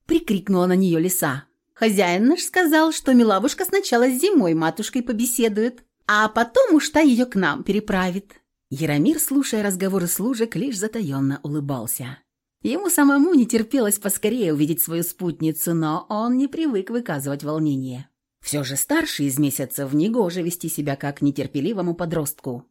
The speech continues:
И даже тревожная новость о проникновении Абрахсиса в мир их не смогла омрачить радостного предчувствия.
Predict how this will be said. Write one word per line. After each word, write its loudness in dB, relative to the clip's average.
И 0
даже 4
тревожная 4
новость 4
о -2
проникновении 2
Абрахсиса -2
в -4
мир 2
их -12
не -6
смогла 0
омрачить -2
радостного -2
предчувствия. -8